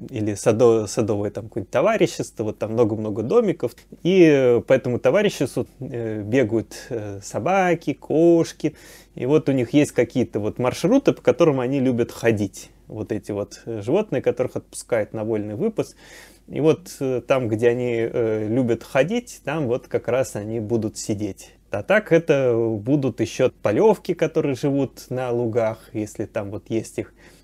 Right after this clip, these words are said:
норы, холмики, тоже там вот, э, рядом с этими вот местами. Если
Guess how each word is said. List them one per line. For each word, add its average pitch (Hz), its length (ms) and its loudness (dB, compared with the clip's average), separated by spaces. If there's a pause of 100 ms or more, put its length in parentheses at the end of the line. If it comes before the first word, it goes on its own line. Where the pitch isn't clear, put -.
норы, 143 380 2
холмики, 135 640 0
тоже 110 320 -6
там 104 220 -14
вот, 107 200 -10 (420)
э, 107 360 -8
рядом 110 380 0
с - 80 -8
этими 110 320 -6
вот 104 180 -12
местами. 107 600 -6
Если 110 360 -4